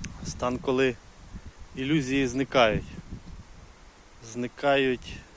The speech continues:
ці, а, ілюзії, які фокус-, які при-, з-,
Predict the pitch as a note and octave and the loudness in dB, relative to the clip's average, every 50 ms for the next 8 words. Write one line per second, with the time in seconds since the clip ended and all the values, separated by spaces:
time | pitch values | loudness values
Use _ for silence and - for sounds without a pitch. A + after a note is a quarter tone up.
0 | - - - - - B2+ B2+ B2 A#2+ A2 G#2 - - - - - - - - - | -16 -14 -12 -8 -6 -4 -2 -2 -2 -4 -6 -10 -16 -18 -16 -16 -16 -16 -16 -16
1 | - - - - - - - - - - - - - - - - - - - - | -16 -16 -16 -16 -16 -16 -14 -12 -12 -12 -12 -14 -18 -18 -18 -18 -20 -20 -20 -20
2 | - - - - - - - - - - A#2+ A#2 A2+ A2+ A2+ A2+ A2 - - - | -20 -16 -16 -14 -14 -14 -12 -8 -8 -8 -8 -6 -8 -8 -8 -8 -10 -10 -12 -14
3 | - - - - - - - - - - - - - - - - - - - - | -14 -14 -16 -18 -20 -20 -20 -20 -18 -16 -14 -14 -14 -16 -16 -18 -20 -20 -20 -20
4 | - - - - - - - - - - - - - - - - - - - - | -20 -20 -20 -20 -20 -20 -20 -20 -20 -20 -20 -20 -20 -20 -20 -20 -20 -20 -20 -20
5 | - - - - - - - - F3 A3+ A3 F#3+ F3+ F3 E3 D3+ - - E3 - | -20 -20 -20 -20 -20 -20 -12 -6 -4 -2 0 4 4 4 4 4 2 -2 -4 -4
6 | - D3 - C#3+ - - D3 C3+ - - C#3 - - C#3 C#3+ C3+ B2+ A#2+ A#2 A#2 | -4 -8 -6 -6 -6 -6 -6 -6 -6 -6 -8 -4 -2 -2 0 0 -2 -4 -6 -8
7 | A#2 A#2 A#2+ C3 C3 B2+ B2+ B2+ A#2 | -10 -6 -4 -2 -2 0 0 -2 -2